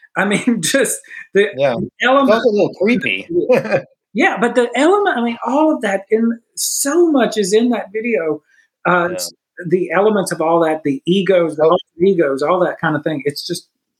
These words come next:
Speaker 2: My
Speaker 1: uh,
Speaker 2: favorite thing is the subtle in the background. There's a, there's a,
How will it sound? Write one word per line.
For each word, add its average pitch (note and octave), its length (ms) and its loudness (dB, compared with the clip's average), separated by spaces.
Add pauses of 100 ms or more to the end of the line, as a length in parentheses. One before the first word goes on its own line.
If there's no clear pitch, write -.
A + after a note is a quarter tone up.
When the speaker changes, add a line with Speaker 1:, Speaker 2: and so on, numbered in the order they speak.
(280)
Speaker 2:
My D3+ 140 2
Speaker 1:
uh, C#3+ 80 -2
Speaker 2:
favorite F3+ 360 2
thing F3 160 0
is D3+ 120 0
the C#3 100 -2
subtle D#3 420 2
in C#3 60 -2
the C3 80 0
background. C3+ 460 0
There's A#2+ 160 0
a, A2+ 180 2
there's A2+ 180 -2
a, G#2 240 -2